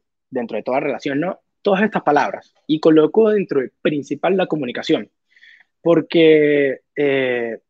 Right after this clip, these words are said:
es importante decirle cómo te sientes al respecto,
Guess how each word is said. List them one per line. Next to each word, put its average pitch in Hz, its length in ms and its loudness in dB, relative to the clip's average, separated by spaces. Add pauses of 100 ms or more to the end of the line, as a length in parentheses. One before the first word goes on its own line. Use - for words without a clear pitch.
(140)
es 143 120 -10
importante 170 680 -2
decirle 160 640 2
cómo 147 280 -4
te 143 80 -8
sientes - 340 -12
al 127 80 -8
respecto, 139 680 -8